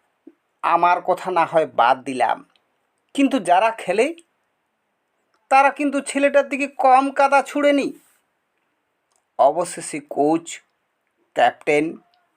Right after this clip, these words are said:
তার পাশে দাঁড়ায়। গোটা ভারতবাসীকে বলে ওঠে, "ওকে সময় দাও।" আর আজ যখন একাই হাল ধরেছে, গোটা দেশ তাকে নিয়ে মাতামাতি করছে।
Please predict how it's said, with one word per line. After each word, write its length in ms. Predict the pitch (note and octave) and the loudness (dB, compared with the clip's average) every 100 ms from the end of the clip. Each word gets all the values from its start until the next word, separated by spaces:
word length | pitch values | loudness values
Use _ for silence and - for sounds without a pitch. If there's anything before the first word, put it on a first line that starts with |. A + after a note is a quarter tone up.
| _ | _
তার 180 | C3+ C3+ | 0 0
পাশে 380 | - A2+ - C3+ | 0 -4 -4 -2
দাঁড়ায়। 340 | A#2 - D#2+ - _ _ _ _ _ _ _ _ _ _ _ _ | -2 -2 -8 -18 _ _ _ _ _ _ _ _ _ _ _ _
গোটা 320 | F#3 A3 B3+ | -2 2 2
ভারতবাসীকে 760 | A3 G3 G#3+ A3+ A#3 - A3 B3+ | 2 0 0 0 0 -2 -6 -6
বলে 300 | F3+ F3+ G3 | -2 0 2
ওঠে, 420 | A3 G#3+ B3+ G3 - _ _ | 2 0 -8 -10 -12 _ _
"ওকে 220 | E3 - F#3+ | -4 -4 -8
সময় 500 | - B2+ C#3 D3 D3+ | -4 -4 -2 -2 2
দাও।" 340 | C3+ D#3 - _ _ _ _ _ _ _ _ _ _ _ _ _ _ D3 | 2 2 -2 _ _ _ _ _ _ _ _ _ _ _ _ _ _ -2
আর 120 | E3+ - | -2 -4
আজ 320 | - F#3 F#3+ G3 | -2 -2 -2 -6
যখন 320 | A3+ A#3+ A#3+ _ | -4 -6 -10 _
একাই 540 | - D3+ F#3 F3+ E3+ F#3+ _ _ _ | -6 -2 2 2 0 -12 _ _ _
হাল 400 | - C3+ D#3 F3 | -8 2 2 2
ধরেছে, 540 | D#3 G3 F3+ - C#3+ - _ _ _ _ _ _ _ _ _ C#3+ | -2 -4 -4 -6 -12 -12 _ _ _ _ _ _ _ _ _ -2
গোটা 300 | G#3 A3+ A3+ | -2 2 0
দেশ 380 | F#3+ C4+ C4+ - | 2 0 0 0
তাকে 300 | B3+ A#3 C4 | 0 0 -2
নিয়ে 380 | C4 C4 A3 - _ _ C3 | 0 0 -2 -8 _ _ -4
মাতামাতি 720 | D3+ D3+ D#3 F#3+ F#3+ F3+ D#3+ | 0 2 4 2 2 0 -6
করছে। 560 | - A#2 _ - G2+ | -10 -14 _ -14 -14